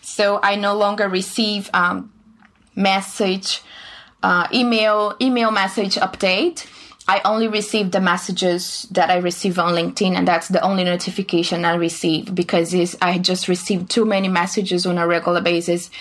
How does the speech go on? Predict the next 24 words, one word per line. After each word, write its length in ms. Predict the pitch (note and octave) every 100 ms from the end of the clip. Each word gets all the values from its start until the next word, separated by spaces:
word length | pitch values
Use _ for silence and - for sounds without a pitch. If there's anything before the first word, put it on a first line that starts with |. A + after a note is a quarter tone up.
| - - - -
and 160 | F#3+
my 160 | F#3 F#3
inbox 560 | F#3+ F#3+ F#3 E3+ -
was 180 | F3+ F3
just 280 | F3+ F3 F#3
getting 460 | F3 E3+ E3+ E3+ F3+ - - - -
full 440 | - - A#3 B3+ A#3
of 120 | G3
messages 520 | F#3 F#3 F3+ F3+ F3
and 120 | F3
full 220 | - G#3
of 120 | F#3 F#3
spam, 760 | - - - G#3+ F3 E3+ E3+ -
uh, 160 | G3 E3+
messages 520 | E3 D#3+ F3 F#3 F3
as 180 | E3+ F3
well. 160 | F3
So 220 | E3 - F#3
I 100 | G3
decided 540 | B3 A#3 F#3+ F#3 F#3+
to 160 | - F3+
deactivate 680 | F3+ E3+ - F#3 F3 E3 -
that 260 | F#3+ E3 E3
function. 760 | - E3 - - - - -